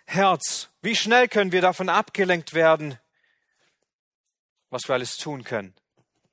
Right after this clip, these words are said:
Wie schnell können wir davon abgelenkt werden, was wir alles zu tun haben? Und manchmal verwechseln wir das. Aber es ist wichtig, dass wir darum bemüht sind,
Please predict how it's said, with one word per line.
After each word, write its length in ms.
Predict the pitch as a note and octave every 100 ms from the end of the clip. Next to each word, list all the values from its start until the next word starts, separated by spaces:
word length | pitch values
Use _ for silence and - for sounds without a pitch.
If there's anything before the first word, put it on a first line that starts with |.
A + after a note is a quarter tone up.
| _ _ _ _ _ _ -
Wie 100 | F#3+
schnell 220 | G#3+ G#3+
können 180 | G#3+ G3
wir 80 |
davon 220 | F#3+ F#3 G3
abgelenkt 560 | G#3 - F#3+ F#3+ F3+
werden, 400 | F3+ F#3 F#3 F#3+ - - -
was 260 | E3 -
wir 100 | F#3
alles 300 | D#3+ E3+ -
zu 180 | - E3+
tun 320 | - F3 D#3
haben? 440 | F3 G#3 G#3+ B2 - _ _ _ _ _ _ _ _ _ _ _ _ - - -
Und 160 | - D#3+
manchmal 380 | F3+ G3+ - F3+
verwechseln 640 | E3 C#3+ E3+ - - C3
wir 140 | B2 A#2+
das. 480 | A#2 A2+ - - - _ _ _ _ _ _ _ _ _ _ _ _ _ _ _ _ _ _ _
Aber 100 | A#2+
es 80 | A#2
ist 180 | A#2 -
wichtig, 360 | C#3+ - A2+
dass 300 | - A2 -
wir 400 | A#2 A#2+ A#2+ A#2 - _ _
darum 300 | - A2+ A2+
bemüht 400 | A2+ A#2+ C3+ C#3
sind, 520 | - A2+ G2 - -